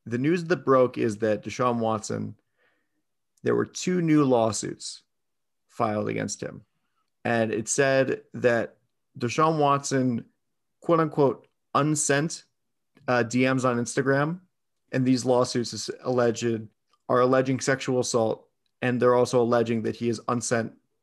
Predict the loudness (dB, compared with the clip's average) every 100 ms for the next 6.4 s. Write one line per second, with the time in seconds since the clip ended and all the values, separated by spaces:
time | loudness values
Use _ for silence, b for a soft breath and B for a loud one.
0 | _ _ _ -4 -2 0 0 -2 -4 -6
1 | -4 -4 -4 -4 -6 -4 -4 -4 -6 -6
2 | -6 -6 -6 -8 -8 -8 -8 -6 -8 -10
3 | -12 -16 _ -18 -10 -8 -6 -8 -8 -8
4 | -10 -10 -6 -6 -8 -12 -6 -4 -4 -4
5 | -4 -6 -6 -12 -12 -18 _ _ _ _
6 | -12 -2 -2 -2